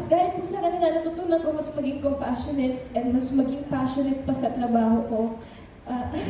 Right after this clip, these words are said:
I go to work every day na excited ako kasi, um, feeling ko meron ako mga nanay and tatay, meron ako mga kapatid, and God knows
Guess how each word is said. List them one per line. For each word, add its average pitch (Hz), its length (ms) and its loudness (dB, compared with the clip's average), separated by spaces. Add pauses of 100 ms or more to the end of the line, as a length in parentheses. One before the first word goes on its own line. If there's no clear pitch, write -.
(2750)
I 277 100 0
go 320 160 2
to 339 160 -2
work 320 320 4
every 285 320 -2
day 311 240 0
na 294 160 -2
excited 277 560 -2
ako 254 320 0
kasi, 254 400 -2 (400)
um, 254 320 2 (720)
feeling 285 400 0
ko 269 240 6 (400)
meron 262 240 2
ako 254 320 0
mga 247 160 0
nanay 226 400 0
and 254 160 -2
tatay, 226 560 0 (320)
meron 254 240 4
ako 240 160 2
mga 247 240 2
kapatid, 233 500 0 (720)
and 262 320 2
God 240 320 0
knows 262 320 0